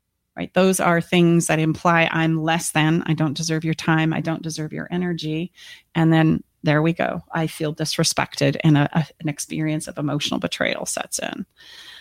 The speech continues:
There are places where I could ignore you. I can leave the room. I can eye roll. I can stomp off. I can compare you.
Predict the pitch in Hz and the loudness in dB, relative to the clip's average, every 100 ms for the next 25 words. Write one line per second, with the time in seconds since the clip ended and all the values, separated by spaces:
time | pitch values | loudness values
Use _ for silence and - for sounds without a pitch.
0 | - _ 180 185 190 202 208 - 226 233 | -20 _ 4 6 6 4 4 4 2 4
1 | - - - - - - 175 165 165 - | 2 -2 -4 -6 -6 -2 2 4 2 2
2 | 170 - 175 170 175 170 170 170 196 262 | 0 0 -2 0 2 4 2 0 -2 -6
3 | - _ _ _ _ _ _ _ - 165 | -10 _ _ _ _ _ _ _ -6 -2
4 | 165 165 165 165 165 156 156 160 220 262 | 0 0 0 -2 -4 -2 2 2 2 0
5 | - 156 - - 165 165 160 160 214 - | 0 2 2 4 4 4 4 2 2 0
6 | 165 160 165 165 156 165 - 180 196 - | 0 0 2 2 2 2 2 0 0 0
7 | 180 190 180 175 190 185 - 269 294 170 | 2 2 0 0 -2 -2 0 2 4 6
8 | 147 139 - | 4 0 -4